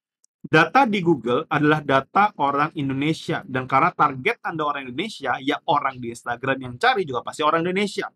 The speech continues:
Karena orang Indonesia yang di-googling gitu ya, dengan orang Indonesia yang main Instagram, sama-sama orang Indonesia. Artinya kebiasaannya toh sama. Jadi mau ngeriset di tempat lain, selama itu buat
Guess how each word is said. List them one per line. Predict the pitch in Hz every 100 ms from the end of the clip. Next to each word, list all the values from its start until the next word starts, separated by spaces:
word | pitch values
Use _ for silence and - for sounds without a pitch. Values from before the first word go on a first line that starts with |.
| -
Karena | 147 147 107 101 104 147 220 _ _ _ _
orang | 170 269 294
Indonesia | 240 185 170 160 165
yang | 156 156
di-googling | 151 247 196 147 185 247
gitu | 131 110
ya, | 156
dengan | 202 143 156
orang | 156 190 220
Indonesia | 196 180
yang | 160
main | 147 135
Instagram, | 226 262 170 - _ _ _ -
sama-sama | 123 117 - 131 202
orang | 226
Indonesia. | 226 247 220 185 113 - -
Artinya | 135 151 120 131 -
kebiasaannya | 233 170 151 131 113 180 214
toh | 247
sama. | - 208 220 214 135 _
Jadi | 143 226
mau | 208 165
ngeriset | 160 156 151 147
di | 143
tempat | 139 135
lain, | 123 101 120 214
selama | 208 185 196 208
itu | 175 170 - 285
buat | 202 180